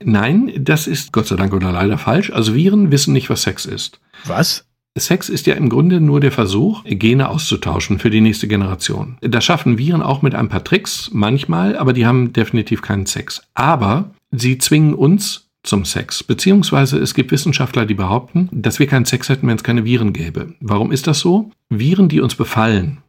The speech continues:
Speaker 1: Viren, die uns krank machen, Viren, die uns töten könnten, erhöhen den Evolutionsdruck. Also wir müssen unser Immunsystem, wir müssen unsere Abwehr, wir müssen unseren Körper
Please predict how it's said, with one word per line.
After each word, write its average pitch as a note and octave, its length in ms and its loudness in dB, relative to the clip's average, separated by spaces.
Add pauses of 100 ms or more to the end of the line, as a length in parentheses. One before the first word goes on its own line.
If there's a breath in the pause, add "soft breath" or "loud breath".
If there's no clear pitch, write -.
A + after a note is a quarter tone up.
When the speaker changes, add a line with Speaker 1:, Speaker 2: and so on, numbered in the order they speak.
(360)
Speaker 1:
Viren, C#3 340 2
die C3+ 100 2
uns A#2+ 140 -2
krank A2 300 -2
machen, - 440 -8 (100)
Viren, C#3 380 2
die B2+ 100 2
uns A#2+ 200 0
töten - 360 0
könnten, G#2 440 -2
erhöhen B2+ 440 2
den C3 180 0
Evolutionsdruck. A#2 880 -2
Also G#2+ 200 0
wir A2+ 80 0
müssen G2+ 260 0
unser G#2 340 -2
Immunsystem, A#2 800 2
wir G#2+ 100 2
müssen G#2 260 -2
unsere - 280 -4
Abwehr, A#2+ 360 0
wir A2 380 0
müssen B2 220 -2
unseren G#2+ 280 -2
Körper A#2+ 440 0